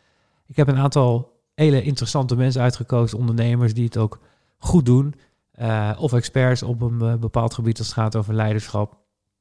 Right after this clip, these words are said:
En, eh, ja, dus, eh, eh, interessant om dan te gaan kijken van hoe kun je jong professionals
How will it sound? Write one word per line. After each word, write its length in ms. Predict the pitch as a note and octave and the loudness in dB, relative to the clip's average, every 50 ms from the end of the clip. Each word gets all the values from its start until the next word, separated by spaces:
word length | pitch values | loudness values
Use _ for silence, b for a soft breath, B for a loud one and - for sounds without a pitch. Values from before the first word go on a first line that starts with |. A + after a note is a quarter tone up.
| _ _ _ _ - - | _ _ _ _ -20 -16
En, 360 | - - B2 A#2 A2 A2 G#2 | -6 -2 -2 0 0 0 -2
eh, 380 | G#2+ A2+ A2 G#2+ G#2 G#2 G2+ G2+ | 0 0 0 0 0 -2 -2 -2
ja, 220 | A#2 C3+ B2 G#2+ | -2 -2 -2 -2
dus, 300 | G2 G#2+ G#2+ G2 - - | -2 -2 -4 -4 -4 -4
eh, 320 | A2+ G#2+ G2+ G2+ G2+ G2+ G2+ | -2 -2 -2 -2 -2 -4 -4
eh, 720 | G#2 B2 C3 _ - - - C#3+ A#2 G#2+ G#2+ A2 G#2 - | -6 -10 -12 _ -20 -20 -14 -8 -6 -4 -4 -4 -4 -4
interessant 560 | - C#3+ B2 - B2 - - C3+ C3+ D3 C#3 | -4 -4 -2 -2 -2 -2 -2 -2 -2 -4 -4
om 100 | C#3 C3 | -4 -4
dan 120 | B2 A#2 A#2 | -4 -4 -4
te 80 | C#3 | -4
gaan 160 | C3+ B2+ A#2+ | -4 -4 -4
kijken 400 | A#2 - A2+ G#2 G#2+ G#2+ - A#2+ | -4 -4 -4 -4 -4 -4 -6 -8
van 200 | - - A#2+ A#2 | -8 -6 -4 -2
hoe 180 | A2 A#2+ B2+ A#2+ | -2 -2 -2 -4
kun 240 | - - A2+ G#2 G#2 | -4 -4 -4 -2 -2
je 80 | G#2 | 0
jong 200 | G#2+ G#2+ A2 A2+ | 0 2 0 0
professionals 760 | - - A2 - B2 B2 - - B2+ B2 B2 B2 A#2+ - - | -2 -4 -2 0 0 0 0 2 2 4 4 4 2 0 -4